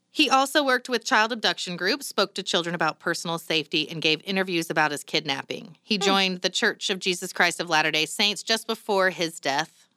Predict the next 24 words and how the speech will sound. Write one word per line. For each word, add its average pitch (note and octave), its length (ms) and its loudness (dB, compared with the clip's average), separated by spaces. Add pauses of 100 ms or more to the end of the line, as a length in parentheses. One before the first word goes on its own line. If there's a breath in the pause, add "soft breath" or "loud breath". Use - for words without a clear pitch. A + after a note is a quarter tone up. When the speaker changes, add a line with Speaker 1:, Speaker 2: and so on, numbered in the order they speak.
(360)
Speaker 1:
At D#3 140 0
the D3 60 0
time G#3 220 2
of G3 120 0
his F3 120 -2
death, D#3+ 220 2
Stephen D#3 400 -2
was D#3 160 -2
living D3+ 340 0
in D3+ 680 -2
California E3+ 640 0
and D#3+ 160 -8
working C#3 320 -6
at C3 100 0
a B2 60 -2
pizza B2+ 400 -10
shop. G#2+ 380 -4 (480 soft breath)
Um, E3 520 2
<clears throat> - 560 -6
why - 1800 -4
didn't F3 240 -6
I D3 80 -10
put - 240 -6
in C3+ 360 -10